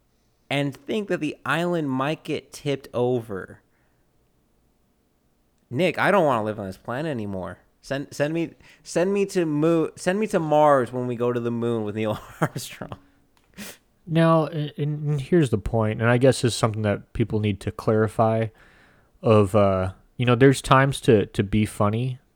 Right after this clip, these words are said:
Speaker 2: and I'm a, I'm a pretty, f-, I like jokes. I don't know if a meeting of the House Armed Services Committee is the time to, you know, be a comedian.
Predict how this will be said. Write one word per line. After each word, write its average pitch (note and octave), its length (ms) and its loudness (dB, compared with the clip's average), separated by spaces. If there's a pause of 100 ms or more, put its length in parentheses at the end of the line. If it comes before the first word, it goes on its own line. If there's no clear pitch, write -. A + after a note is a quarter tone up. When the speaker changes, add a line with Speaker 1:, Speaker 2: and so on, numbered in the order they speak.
(220)
Speaker 2:
and G2+ 320 -4 (220)
I'm D#3+ 180 2
a, B2+ 40 2
I'm D3 200 -2
a - 40 0
pretty, F#2+ 260 -2
f-, - 200 -14 (640)
I A#2 60 4
like G2+ 240 4
jokes. A2+ 520 2 (640)
I C3 120 6
don't C#3 340 2
know B2+ 420 4
if A2 440 2
a A2+ 140 -2
meeting A2+ 600 0 (260)
of G#2 180 2
the G#2 140 2
House A2+ 440 0
Armed A2 400 0
Services A#2+ 580 0
Committee D3 600 0 (560)
is A2 240 2
the A2+ 80 4
time A2 440 0
to, G2+ 320 2
you G#2 120 -4
know, G2 280 -4
be G#2 140 2
a G2+ 60 2
comedian. G2 640 -6